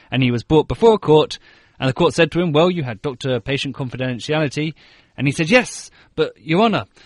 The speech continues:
the problem is that I thought that this dude, this guy or this girl was at danger,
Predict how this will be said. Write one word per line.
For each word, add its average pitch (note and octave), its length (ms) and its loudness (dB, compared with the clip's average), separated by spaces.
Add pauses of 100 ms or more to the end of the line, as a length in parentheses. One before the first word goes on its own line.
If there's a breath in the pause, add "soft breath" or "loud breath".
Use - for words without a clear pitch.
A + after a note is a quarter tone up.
(140 soft breath)
the - 80 -10
problem F#3+ 320 0
is F#3 200 -4
that E3 180 -4
I D3+ 140 -2
thought E3 280 -6
that B2 140 -10
this F3+ 200 -6
dude, D#3+ 380 -4
this F3+ 160 -6
guy D3+ 280 -2
or D#3 80 -2
this D#3 160 -6
girl D3 320 0 (300 soft breath)
was D#3 180 4
at F#3 100 -2
danger, E3+ 460 0